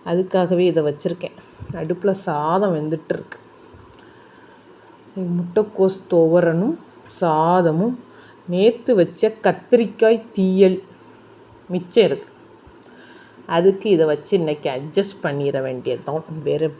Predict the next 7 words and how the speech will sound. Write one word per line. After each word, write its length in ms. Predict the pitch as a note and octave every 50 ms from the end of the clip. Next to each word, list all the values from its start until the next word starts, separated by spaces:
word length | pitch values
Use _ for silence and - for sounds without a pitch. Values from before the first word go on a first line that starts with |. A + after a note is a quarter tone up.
| - D3+
வழி 360 | D3 D3 D#3+ E3+ G#3 G#3 F3+ E3
இல்லை. 500 | D#3 D3 C#3 C3 B2+ C3 C#3+ E3+ G#3 G3 F#3+ G3 G3 F#3+ G3 G3 G3 G3 G3 G3+ G3+ F#3+ - - - - - - - - - - - - - - - - - - - - - - - - - - - - - - -
இப்ப 180 | E3+ - - F3
நல்லா 580 | E3 D#3 D3+ D#3 E3 E3+ F3+ F#3 F#3 F#3+ F#3+
கிண்டி 720 | F#3+ F#3+ - - F3+ F3+ F3+ F#3 F#3 F#3+ F#3 G3 A3+ D4+ D#4+ - - - - - - - - - - - - - - - - - - - - - - - - - - - - - - - - - - - - - - - - -
வெந்தாச்சுன்னு 580 | E3+ E3+ F3 F3 F3+ F3 E3 E3+ - - G3 G3
நினைக்கேன். 760 | G#3+ G3+ D#3+ C#3+ D3+ D#3+ F3 F#3 F3+ - - - G3 G3